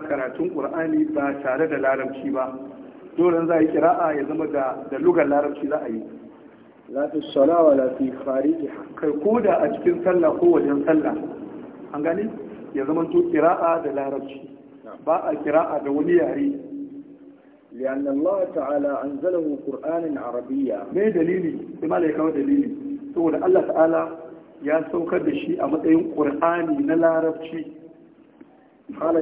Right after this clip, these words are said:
Speaker 1: "وكذلك
Speaker 2: تعالى.
Speaker 1: أنزلناه حكما عربيا."
Speaker 2: Mm.
Speaker 1: Ko? "قل نزل به الروح الأمين." Gashi nan.
Speaker 2: قال تعالى.
Speaker 1: Allah ta'ala ya ce,
Speaker 2: "إنا أنزلناه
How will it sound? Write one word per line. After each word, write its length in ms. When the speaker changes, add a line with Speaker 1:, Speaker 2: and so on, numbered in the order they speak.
Speaker 1:
"وكذلك 500
Speaker 2:
تعالى. 220
Speaker 1:
أنزلناه 580
حكما 340
عربيا." 560
Speaker 2:
Mm. 80
Speaker 1:
Ko? 180
"قل 180
نزل 360
به 180
الروح 240
الأمين." 760
Gashi 180
nan. 160
Speaker 2:
قال 260
تعالى. 440
Speaker 1:
Allah 180
ta'ala 320
ya 100
ce, 80
Speaker 2:
"إنا 420
أنزلناه 480